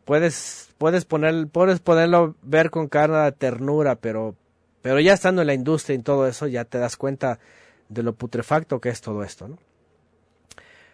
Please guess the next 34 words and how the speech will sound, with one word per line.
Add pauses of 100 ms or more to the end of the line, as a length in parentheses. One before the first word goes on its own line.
(200)
Pero
lo
que
voy
es,
¿esto
es
lo
que
de
veras
dice
el
Mesías,
que
con
esto
te
gra-,
que
te
gradúas? (1300)
¿De
veras
eso
dice
el
Mesías,
que
con
eso
te
gradúas,
muriéndote?